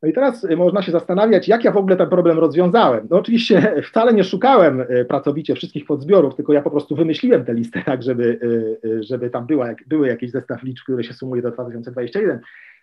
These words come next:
Ale ten problem wydaje się bardzo trudny, tych podzbiorów jest bardzo dużo.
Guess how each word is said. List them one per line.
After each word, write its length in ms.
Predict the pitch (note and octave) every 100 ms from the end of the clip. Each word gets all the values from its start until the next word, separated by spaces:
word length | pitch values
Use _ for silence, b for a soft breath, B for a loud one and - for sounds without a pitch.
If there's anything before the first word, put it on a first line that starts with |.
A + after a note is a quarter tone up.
| -
Ale 320 | F#3+ F#3+ B B -
ten 220 | G#4+ A#4
problem 320 | F#4 F4+ D#4
wydaje 200 | D4 C#4
się 120 | B3+
bardzo 300 | B3+ E4+ D4
trudny, 420 | - D#4+ E4 B2
tych 120 | B2+ -
podzbiorów 400 | D3+ A#2 D4+ B3+
jest 120 | C#3+
bardzo 320 | A3+ A#3+ F#3+
dużo. 400 | G3 A3+ G2